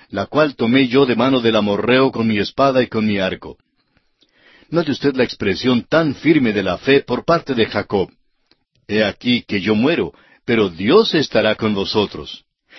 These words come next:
No hay ninguna incertidumbre en su vida ahora. La fe quita los obstáculos que la incertidumbre pone en el camino de la vida.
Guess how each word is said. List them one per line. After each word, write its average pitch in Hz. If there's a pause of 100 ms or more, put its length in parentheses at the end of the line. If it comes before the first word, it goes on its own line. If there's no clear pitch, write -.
(100)
No 208
hay 202
ninguna 170
incertidumbre 143
en 120
su 104
vida 160
ahora. 82 (220)
La 165
fe 190
quita 165
los 143
obstáculos 143 (140)
que 135
la 131
incertidumbre 131
pone 202
en 165
el 131
camino 160
de 131
la 107
vida. 87